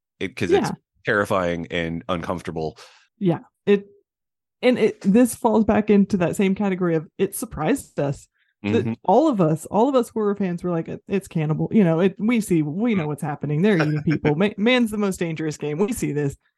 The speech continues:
Speaker 2: And that's not what it is. And, and, and it's creative and it's a fucking amazing cast. <laughs> And you're just like, "What's happening and why?" And then you start to figure it out and you're figuring it out along with the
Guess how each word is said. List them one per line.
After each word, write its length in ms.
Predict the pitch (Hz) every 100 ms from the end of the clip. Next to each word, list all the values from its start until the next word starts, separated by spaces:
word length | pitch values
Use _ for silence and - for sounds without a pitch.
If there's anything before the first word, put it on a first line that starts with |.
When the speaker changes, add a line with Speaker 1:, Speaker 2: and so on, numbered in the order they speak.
| _ _ _ _
Speaker 2:
And 160 | 214 180
that's 380 | 165 - - 156
not 240 | 151 151
what 100 | 185
it 80 | 170
is. 300 | 165 202 233 _ _ _ -
And, 500 | 185 175 170 170 - _ _ _ _ _ _
and, 280 | 185 196 190 -
and 160 | 208 202
it's 280 | 196 - - _ -
creative 560 | 202 175 170 190 214
and 160 | 202 175
it's 200 | 165 - _ _
a 140 | 165 160 - _ _
fucking 400 | _ 208 208 180
amazing 720 | 104 160 156 165 233 233 214 190
cast. 680 | 190 165 147 208 - - -
<laughs> 40 | _ _ _ - -
And 260 | - 214 - - 208
you're 260 | 196 226
just 220 | 202 208 -
like, 300 | 202 202 - _ _ _ -
"What's 220 | 240 277
happening 420 | 240 208 202 190
and 120 | 156 165
why?" 240 | 202 202
And 180 | 190 165
then 100 | 175
you 60 | 170
start 220 | 202 180
to 60 |
figure 320 | - 202 202 202
it 80 | 175
out 240 | 165 165
and 80 | 160
you're 80 | 156
figuring 380 | - 196 190 190
it 80 |
out 200 | 175 170 165
along 380 | 156 180 170
with 260 | 165 185 190 _ _
the 160 | 185